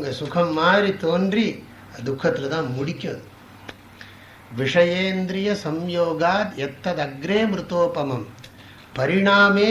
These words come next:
விஷமிவ தத் சுகம் ராஜசம் ஸ்மிருதம் என்று கீதா சாஸ்திரம் சொல்லுகிறது. அதாவது இந்த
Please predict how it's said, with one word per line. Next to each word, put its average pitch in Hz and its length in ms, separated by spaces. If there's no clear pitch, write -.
விஷமிவ 165 480
தத் 147 260
சுகம் 165 400
ராஜசம் 165 640
ஸ்மிருதம் 135 580
என்று 156 280
கீதா 151 320
சாஸ்திரம் 135 500
சொல்லுகிறது. - 420
அதாவது 170 420
இந்த 127 140